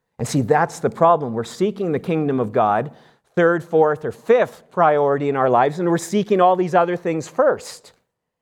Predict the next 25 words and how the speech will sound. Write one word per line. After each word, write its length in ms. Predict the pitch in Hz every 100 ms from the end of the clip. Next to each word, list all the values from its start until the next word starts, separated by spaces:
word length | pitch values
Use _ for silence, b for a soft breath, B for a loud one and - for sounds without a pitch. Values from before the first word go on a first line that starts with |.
| _ -
It's 160 | 185
seeking 360 | - 262 262 254
the 120 | 247
kingdom 640 | 247 233 240 233 240 - - _ _ _ _ _ _ _ _ _ _ _ -
first, 520 | 294 233 180 - - -
and 400 | 196 202 208 214 202 202
then 720 | 254 320 359 339 185 127 104 - _ _ _ _ -
we 220 | 165 180
see 320 | 175 - 190 151
all 320 | - 170 156
these 240 | 156 147
things 300 | - 156 139
will 100 | 143
be 180 | 131 127
added. 400 | 123 117 101 92 - _ _ _ _ _ _ _ _ _
You 60 | 180
see, 180 | 254 233
we 180 | 220
all 160 | 277 269
come 240 | - 214
with 140 | 208 196
certain 400 | - 214 202 196
entitlement 720 | 185 - 190 196 180 151 156
and 80 | 143
certain 360 | 185 165 160